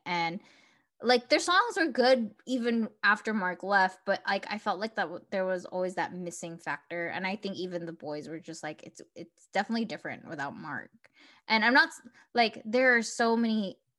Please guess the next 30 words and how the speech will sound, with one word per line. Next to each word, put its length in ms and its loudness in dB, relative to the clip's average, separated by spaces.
like, 260 0
all 180 4
of 80 -4
them 280 0
are 180 0
really, 720 -4
really 600 -10
talented 560 -2
members. 640 -8
And 120 -4
it's 140 -6
just 160 -8
like, 180 -4
"Oh, 60 -14
I, 220 -12
I, 420 -16
I 20 -10
love 480 -6
how 180 -8
Mark 300 -14
is 100 -12
back 300 -10
to 100 -18
them." 320 -12
Like, 320 -12
he 220 -10
fits. 680 -8
It 140 0
just 180 -4
works. 720 -6